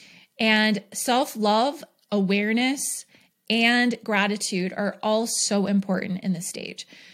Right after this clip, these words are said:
So the biggest missteps, and I won't even say mistakes, okay, just missteps. They're not a big deal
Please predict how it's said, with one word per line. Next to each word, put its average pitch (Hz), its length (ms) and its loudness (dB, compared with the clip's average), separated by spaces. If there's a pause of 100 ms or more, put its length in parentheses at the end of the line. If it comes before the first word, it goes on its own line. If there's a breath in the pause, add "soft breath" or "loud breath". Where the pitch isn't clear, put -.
(140 loud breath)
So 254 320 2
the 214 220 -2
biggest 277 800 -2 (380 soft breath)
missteps, - 960 0 (440)
and 240 100 0
I 247 60 6
won't 294 140 2
even 320 140 -2
say 285 160 0
mistakes, - 1000 -2
okay, 180 280 -2
just 240 220 -6
missteps. - 760 -2 (260)
They're 254 120 -4
not 247 180 2
a 208 40 0
big 180 180 -2
deal - 280 -14